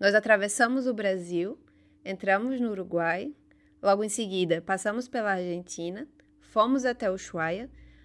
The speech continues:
na volta voltamos pela costa do Pacífico, pelo Chile, depois entramos no Paraguai e finalmente atravessamos o Brasil de volta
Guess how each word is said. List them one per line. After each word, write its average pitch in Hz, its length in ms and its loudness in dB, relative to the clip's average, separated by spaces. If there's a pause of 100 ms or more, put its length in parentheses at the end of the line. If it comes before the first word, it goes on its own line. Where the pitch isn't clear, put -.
(140)
na 214 180 6
volta 185 460 6
voltamos 214 540 0
pela 226 240 2
costa 190 420 -2
do 190 120 -4
Pacífico, 208 840 -4 (340)
pelo 214 260 6
Chile, 190 560 -4 (680)
depois 202 680 -4
entramos 208 800 -2 (100)
no 214 340 -2
Paraguai 196 840 6 (340)
e 294 140 6
finalmente 247 720 2
atravessamos 247 800 -2
o 233 80 -2
Brasil 208 600 -2 (400)
de 226 180 -2
volta 208 580 4